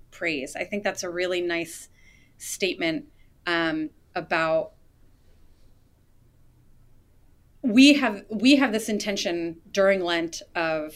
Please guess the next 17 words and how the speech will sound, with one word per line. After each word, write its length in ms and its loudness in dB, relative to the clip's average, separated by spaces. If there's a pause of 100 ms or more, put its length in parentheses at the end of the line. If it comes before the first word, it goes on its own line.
(460)
our 280 -2
own 520 -2 (1080)
progress, 960 -2 (400)
but 120 4
it's 200 0
not 420 2 (160)
a 80 0
progress 880 -4 (100)
just 640 -6 (500)
so 180 -2
that 140 -2
we 100 -6
can 420 -4 (640)
live 200 2
our 100 2
best 260 -2
lives. 600 -4